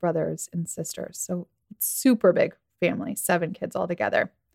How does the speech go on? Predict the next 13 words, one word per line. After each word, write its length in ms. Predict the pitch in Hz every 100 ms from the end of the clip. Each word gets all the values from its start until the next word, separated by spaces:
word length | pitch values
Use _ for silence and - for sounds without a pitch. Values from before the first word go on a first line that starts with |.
| _ _ _ _ _ _ _ _ _ _ -
And 380 | 240 247 247 240
Lori, 640 | 226 233 339 330 262 285 -
super 320 | - 247 269
successful 560 | - 247 220 214 -
herself. 480 | 214 220 - 277 - -
After 280 | 196 - 196
graduating 880 | 202 202 202 208 202 190 185 185 -
college, 680 | - 254 254 254 254 240 -
she 200 | - 214
worked 240 | 202 185
for 100 | -
American 440 | 185 180 180 - 190
Express, 600 | - - 254 247 240